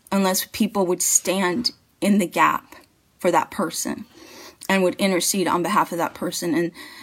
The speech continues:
and that's something that I really believe that God is wanting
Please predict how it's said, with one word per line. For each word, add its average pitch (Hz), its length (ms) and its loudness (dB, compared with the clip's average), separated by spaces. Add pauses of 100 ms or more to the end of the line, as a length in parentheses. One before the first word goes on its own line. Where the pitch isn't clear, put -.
(140)
and 185 160 0
that's 190 180 2
something 196 480 0
that 175 280 -4 (440)
I 180 80 4
really 202 540 2
believe 196 480 -2
that 170 220 -4
God 185 260 6
is 175 180 -4
wanting 175 720 0